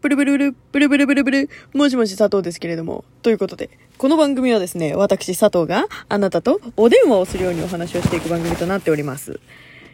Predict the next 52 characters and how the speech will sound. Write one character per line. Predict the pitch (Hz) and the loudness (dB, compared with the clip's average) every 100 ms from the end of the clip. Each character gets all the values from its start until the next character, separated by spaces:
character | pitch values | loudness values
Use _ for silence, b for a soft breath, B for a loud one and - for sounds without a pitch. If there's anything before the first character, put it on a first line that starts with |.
| B | B
今、 | 190 180 | -2 2
私 | 170 175 202 190 | 2 2 0 -2
は | 165 | -2
と | 180 | 0
て | 180 | 4
も | 262 254 | 4 4
テ | 262 | 2
ン | 240 | 2
シ | 165 | -2
ョ | |
ン | 143 | -6
が | 165 | -4
上 | |
が | 147 | -4
っ | 160 | -4
て | 156 | -6
い | 147 | -8
る。 | - _ _ _ _ _ _ - | -10 _ _ _ _ _ _ -6
え | 175 156 | -4 -4
え。 | - _ _ | -10 _ _
な | 196 220 | 0 2
ん | 208 | 2
で | |
か | 175 | 0
っ | 165 | -4
て | 170 | -4
い | 165 | -6
う | |
と | 165 | -4
ね、 | 175 175 165 B B B | -4 -4 -6 B B B
あ | 185 185 | -2 0
の、 | 185 180 175 175 160 | 2 2 2 0 -2
ビ | 165 320 | 4 4
セ | - 294 | 6 4
が | 175 139 - - _ - | 4 0 -4 -14 _ -20
三 | - 262 359 370 | 0 4 4 4
十 | 370 381 | 2 0
周 | - - 381 339 | -2 -4 0 2
年 | 240 160 139 | 2 0 -4
っ | |
て | 123 _ - | -8 _ -6
い | 139 | -6
う | |
こ | - | -8
と | - 143 | -10 -6
で、 | 165 175 58 - b b b b b _ 196 | -2 0 -2 -6 b b b b b _ 2
限 | 254 339 339 | 4 4 2
定 | - 330 330 | 2 4 4
で | 302 | 2
で | 214 | 0
す | 170 151 | -4 -4
ね、 | 147 - - | -4 -4 -8